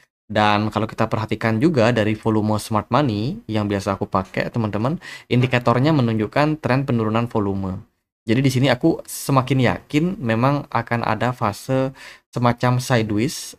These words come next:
ataupun mungkin koreksi jangka pendek. Jadi ibaratnya kalau sideways dia mungkin bentuknya akan seperti ini. Ya, tapi mungkin dia akan tetap respect sama yang namanya level support penting. Contohnya level support penting itu ada di kisaran empat puluh ribu untuk saat ini.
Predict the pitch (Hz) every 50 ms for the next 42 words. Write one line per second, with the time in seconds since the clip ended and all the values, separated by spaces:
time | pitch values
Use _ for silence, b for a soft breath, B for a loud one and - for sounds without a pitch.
0 | _ _ - - 110 110 - - 127 131 131 131 131 156 165 165 156 135 120 123
1 | 143 143 139 - 135 123 113 107 - - - 127 117 104 101 - 110 - 95 95
2 | 101 101 92 92 - _ b b b b b b b - - 117 143 147 135 120
3 | 120 110 104 - - 139 - 127 113 104 98 - 117 107 101 120 135 131 - 135
4 | 139 143 135 117 117 143 143 127 117 104 110 110 120 113 - 110 107 - - -
5 | - - - 95 92 101 113 151 233 - _ _ _ _ _ _ _ _ _ _
6 | _ _ _ _ _ - 101 98 104 127 139 - 107 101 - 143 143 139 131 120
7 | 120 - 139 135 135 135 127 131 123 120 127 123 - 123 - 117 113 113 - -
8 | - 135 - - - 120 110 110 113 110 107 110 107 104 104 104 104 107 107 107
9 | 101 98 - - 101 98 - - 110 - - 113 113 113 - - 104 104 95 -
10 | 113 120 143 170 208 220 220 202 - _ _ - 113 113 120 117 117 113 120 131
11 | 135 131 117 117 113 110 - 113 - 107 - - 107 101 - 113 110 110 - 131
12 | 131 117 104 113 110 104 - 107 110 117 113 - - - - 110 104 113 107 104
13 | 98 98 98 104 _ _ _ _ _ _ _ _ _ _ _ - 113 113 107 -
14 | - 95 90 - 95 101 98 95